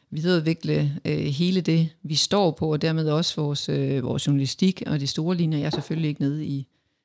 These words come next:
i driften af det, men de store linjer diskuterer vi sammen, og det synes jeg er enormt spændende, og ja, det er jeg virkelig glad for at være en del af. Så på den måde er det jo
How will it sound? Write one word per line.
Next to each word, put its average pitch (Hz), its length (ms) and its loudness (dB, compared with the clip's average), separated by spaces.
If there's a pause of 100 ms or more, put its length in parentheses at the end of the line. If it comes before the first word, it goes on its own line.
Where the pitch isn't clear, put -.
(140)
i - 40 -12
driften 160 480 0
af 151 140 2
det, 180 100 0
men 160 180 0
de 151 60 0
store 190 280 0
linjer 180 200 2
diskuterer 165 400 -2
vi 156 80 -2
sammen, 170 260 -2
og 156 60 -2
det 156 100 -2
synes 180 200 0
jeg 147 320 2
er 151 120 0 (460)
enormt 165 340 0
spændende, 180 500 2
og 143 420 0 (360)
ja, 147 60 -6
det 160 80 -2
er 147 120 -6
jeg 185 120 -2
virkelig 185 200 0
glad 175 200 0
for 165 300 -2
at 156 60 0
være 151 100 2
en 151 80 2
del 196 260 0
af. 151 160 0 (300)
Så - 140 -4
på 156 100 -4
den 202 160 4
måde 175 140 2
er 165 40 2
det 151 60 0
jo 147 200 0